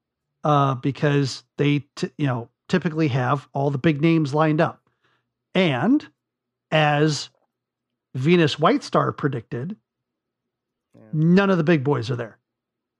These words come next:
Speaker 1: See, now I thought maybe one or two would make it, um, but this was based off of pax West. Didn't have Nintendo, didn't have Sony, didn't have Microsoft,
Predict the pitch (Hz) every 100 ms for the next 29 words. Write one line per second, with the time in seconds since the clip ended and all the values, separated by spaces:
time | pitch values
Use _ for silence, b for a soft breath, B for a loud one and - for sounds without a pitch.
0 | _ _ _ _ _ - 165 185 220 -
1 | 185 - 240 277 262 262 254 247 226 196
2 | 165 185 185 185 185 156 - - 175 160
3 | 143 151 151 147 151 139 - _ _ _
4 | _ _ - 151 147 143 131 117 _ _
5 | _ - _ _ _ - 156 185 160 -
6 | _ 185 196 190 147 190 175 - 160 156
7 | 143 - 175 151 - 175 247 160 151 -
8 | _ _ _ _ _ _ _ _ - 180
9 | 175 143 165 156 156 127 - _ _ 160
10 | 120 156 147 139 131 156 151 127 143 -
11 | 139 131 120 - _ 156 139 143 127 135
12 | - - - -